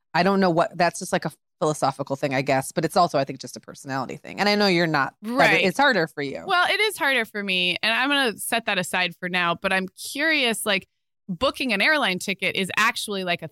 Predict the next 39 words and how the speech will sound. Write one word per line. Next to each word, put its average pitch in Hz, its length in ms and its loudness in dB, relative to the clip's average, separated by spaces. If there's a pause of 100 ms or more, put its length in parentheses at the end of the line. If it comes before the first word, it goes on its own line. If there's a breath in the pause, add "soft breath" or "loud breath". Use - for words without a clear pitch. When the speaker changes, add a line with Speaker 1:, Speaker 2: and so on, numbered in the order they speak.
Speaker 2:
thing 202 160 0
that 185 120 -4
you 175 120 -4
have - 300 -4
to 175 100 -10
do 165 220 -6
in 160 120 -4
advance. 160 600 -4
So 214 280 0
Speaker 1:
Right. 160 160 4
Speaker 2:
are 202 100 2
you, 226 440 0 (400)
if 247 240 -2
there's 220 240 0
something 196 340 -4
like 180 160 0
this, 185 160 -2
and 262 160 4
who 359 120 2
knows, 247 180 0
there 240 100 2
will 285 100 2
be 247 140 0
other 180 220 0
things 175 260 -4
like 170 200 -2
this 185 260 -2
in 170 160 -2
the 165 80 -2
future, 160 380 -2
other 190 180 2
uncertainties. 185 840 -2
Are 196 80 2
you 214 240 0
Speaker 1:
Right. 196 120 4
Speaker 2:
still 226 180 2
likely 202 340 0
to 190 120 0
just - 460 -4